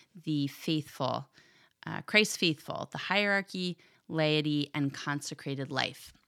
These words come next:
So we'll focus today on the laity, the lay faithful, those who are not consecrated or ordained, um, members of the Catholic Church. And we'll talk about how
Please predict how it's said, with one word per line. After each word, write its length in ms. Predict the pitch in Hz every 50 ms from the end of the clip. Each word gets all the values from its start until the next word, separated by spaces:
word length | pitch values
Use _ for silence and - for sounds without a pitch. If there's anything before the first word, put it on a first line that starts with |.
| _ _ _ -
So 300 | - - - 180 170 170
we'll 160 | 175 202 233
focus 400 | - - 247 240 - 233 - -
today 400 | - - 165 156 147 156 156 160 -
on 300 | 131 139 139 139 139 143
the 100 | 147 151
laity, 480 | 147 139 135 135 135 151 202 254 320 302
the 100 | - 160
lay 140 | 156 156 156
faithful, 520 | - - 151 147 147 - - 170 185 208
those 240 | 190 165 147 151 -
who 80 | - 151
are 80 | 143
not 320 | 143 147 139 139 - - - _ - - - - _
consecrated 720 | - - 185 175 165 - 180 - - 165 160 165 160 156 - -
or 180 | 156 143 143 -
ordained, 680 | - 139 139 135 139 147 139 151 151 151 165 160 - - _ - - - - - - - - _ _ - -
um, 400 | 151 143 143 143 147 147 156 - -
members 420 | - 160 151 151 143 151 151 143
of 80 | 151 139
the 60 | 151
Catholic 440 | 139 - - 147 139 - - 143 -
Church. 460 | - - 139 147 143 139 - - - - - - - - - - - -
And 140 | - 202 202
we'll 100 | 208 208
talk 460 | - - 233 233 233 233 - - - - _ -
about 380 | 190 175 180 175 165 165 165
how 680 | - - - 175 165 165 160 160 160 156 156 156 156